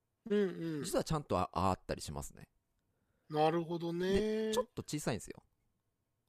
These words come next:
Speaker 2: ちょっと小さい。
Speaker 1: あー、なるほど。
Speaker 2: ほんのちょっと。容量が五百
Speaker 1: うん。
Speaker 2: 入ってないので、四百ちょっとだったかな。
Speaker 1: あー、なるほど、なるほどね。あー、あー、あー。あの、ちっちゃいボトルよりかは大きい。普通のボトルよりちょっとちっちゃいってことか。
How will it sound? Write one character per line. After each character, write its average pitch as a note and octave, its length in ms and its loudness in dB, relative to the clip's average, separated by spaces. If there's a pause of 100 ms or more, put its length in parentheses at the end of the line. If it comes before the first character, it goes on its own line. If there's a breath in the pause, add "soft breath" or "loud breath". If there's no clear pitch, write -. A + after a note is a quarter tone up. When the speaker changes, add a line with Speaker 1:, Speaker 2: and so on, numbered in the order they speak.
(260)
Speaker 2:
ち - 80 -10
ょ - 60 -4
っ - 40 -20
と - 100 -2
小 F2+ 140 -6
さ C#4 100 0
い。 - 100 10
Speaker 1:
あ - 20 8
ー、 D4+ 40 8
な D4+ 120 10
る C#4 80 8
ほ A#3 100 6
ど。 E3+ 120 0
Speaker 2:
ほ - 160 0
ん - 60 -4
の - 100 2
ち - 80 -4
ょ G#3 40 -2
っ - 140 -4
と。 - 100 -10 (960)
容 F#3+ 200 8
量 A3+ 120 2
が F#2+ 100 2
五 - 140 6
百 - 160 6
Speaker 1:
う D#3+ 40 4
ん。 - 20 4
Speaker 2:
入 E3 100 4
っ - 40 0
て F#2+ 100 0
な G2 100 4
い F2+ 60 4
の A#1+ 100 -6
で、 - 220 -8 (180)
四 D3+ 240 -4
百 E3+ 260 -6
ち - 60 -6
ょ D#3 40 -2
っ - 20 -2
と - 80 -6
だ - 60 -4
っ - 40 -14
た - 80 -12
か - 80 -16
な。 A#2+ 140 -16 (540)
Speaker 1:
あ G3 320 6
ー、 - 20 6
な F#3+ 100 6
る F#3 60 6
ほ F3+ 80 0
ど、 F3+ 100 0
な E3+ 80 0
る D#3+ 60 -2
ほ D#3 60 -6
ど D#3 120 -4
ね。 E3+ 180 -8 (200)
あ - 80 -4
ー、 C3+ 60 -2
あ - 20 -4
ー、 A2 40 -6 (180)
あ G2+ 60 -8
ー。 - 20 -12 (960)
あ D#3+ 60 -8
の、 E3 100 -8
ち - 180 -4
っ - 120 -6
ち - 60 -2
ゃ D4+ 80 6
い - 20 6
ボ D4+ 160 2
ト D4+ 140 0
ル D4+ 200 2
よ D#4 140 4
り D4+ 80 2
か F#4 140 6
は D#4+ 140 12
大 D#3 120 0 (100)
き F#3+ 180 -2
い。 D3 40 0
普 - 100 -10
通 D#4 160 -4
の D#4 120 0
ボ D#4+ 100 -4
ト E4+ 140 2
ル F4+ 60 10
よ F#4 40 10
り E4+ 80 8
ち - 80 -2
ょ A#3 40 0
っ - 20 0
と E3+ 100 0
ち - 120 -6
っ - 60 -20
ち - 60 -4
ゃ D3+ 40 2
い - 20 4
っ - 40 0
て - 60 -10
こ - 80 -20
と - 100 -16
か。 - 120 -2